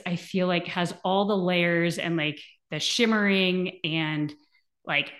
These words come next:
a long build. It's kinda long song. And then, like, this amazing moment when it gets super sparse at the end and there's just, like, the,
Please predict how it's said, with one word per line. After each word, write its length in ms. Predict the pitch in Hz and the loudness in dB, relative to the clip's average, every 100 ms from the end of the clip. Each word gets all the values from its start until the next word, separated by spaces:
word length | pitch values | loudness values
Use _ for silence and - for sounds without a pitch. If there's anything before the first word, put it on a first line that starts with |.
| - | -6
a 80 | 160 | -4
long 420 | 160 202 233 220 | 0 4 6 6
build. 300 | 180 165 165 | 4 2 0
It's 140 | 165 - | -4 -4
kinda 180 | 175 | -2
long 240 | 202 185 190 | 2 0 0
song. 440 | 190 147 143 147 - - - _ | -2 -4 -4 -6 -10 -20 -20 _
And 140 | 180 | 0
then, 140 | 180 180 | 2 2
like, 240 | 160 - | 0 0
this 160 | 190 196 | -4 0
amazing 420 | 196 202 220 202 | 2 4 6 6
moment 340 | 196 185 170 | 4 4 2
when 140 | 170 160 | 0 -4
it 40 | |
gets 280 | 156 - - | -4 -8 -8
super 320 | - 214 190 | -4 -2 -2
sparse 380 | 175 180 175 175 | -2 0 0 0
at 100 | 165 | -4
the 140 | 160 | -4
end 320 | - 160 214 233 | -2 0 0 0
and 120 | 165 | 0
there's 160 | 156 | -2
just, 280 | - 170 - | -4 -10 -6
like, 380 | 170 - 160 - _ 151 - _ | -6 -4 -6 -8 _ -12 -12 _
the, 300 | 170 160 156 | -4 -2 -2